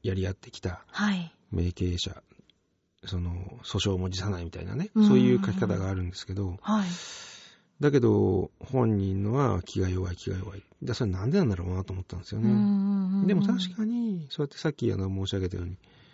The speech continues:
Speaker 1: いろんな彼と近い人に話を会っていくと、
Speaker 2: はい。
Speaker 1: 「いや、小倉さんっていうのは結構、まあ、ボソボソっと気が弱いとこがあるよ」っていうのを聞いてて、あ、
Speaker 2: はい。
Speaker 1: なんかだ、い-、パブリックイメージと、
Speaker 2: うん、うん。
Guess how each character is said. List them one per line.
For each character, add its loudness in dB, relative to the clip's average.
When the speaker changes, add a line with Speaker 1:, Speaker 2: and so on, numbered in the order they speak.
Speaker 1:
い -4
ろ 2
ん 0
な 0
彼 2
と -2
近 0
い 4
人 -4
に -2
話 -4
を -4
会 -6
っ -14
て -12
い -12
く -20
と、 -2
Speaker 2:
は 0
い。 -2
Speaker 1:
「い -16
や、 0
小 -6
倉 -2
さ 0
ん 0
っ -2
て -2
い 0
う -
の 0
は -6
結 -12
構、 -12
ま -2
あ、 -18
ボ -4
ソ -2
ボ -6
ソ -2
っ -6
と -16
気 -2
が 2
弱 2
い 2
と -8
こ -6
が 0
あ 4
る 2
よ」 -2
っ -8
て 0
い 4
う 2
の 0
を -6
聞 -6
い -10
て -20
て、 -10
あ、 -16
Speaker 2:
は -6
い。 -16
Speaker 1:
な 4
ん 2
か -2
だ、 -2
い-、 2
パ 0
ブ 2
リ 6
ッ -20
ク 0
イ 4
メ 0
ー -2
ジ -6
と、 0
Speaker 2:
う 4
ん、 4
う 6
ん。 -8